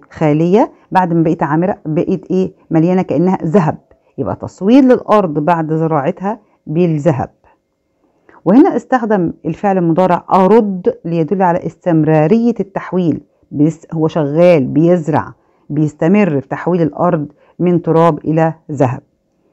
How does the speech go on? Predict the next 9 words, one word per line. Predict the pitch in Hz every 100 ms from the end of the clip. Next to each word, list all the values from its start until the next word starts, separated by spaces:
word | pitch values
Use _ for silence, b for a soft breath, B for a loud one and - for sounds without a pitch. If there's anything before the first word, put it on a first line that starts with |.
| _ - -
طيب، | 131 - _ 180
الموطن | 196 175 147 143 113 -
الثالث: | 143 175 165 190 _ _ _ b b b b -
"فلا | 294 302 220
تبقي | 208 208 -
يدي | 190 196 170 170
قفرا | 170 - - 175 170
ولا | 165 190 185 165
فقرا". | 190 - 170 156 135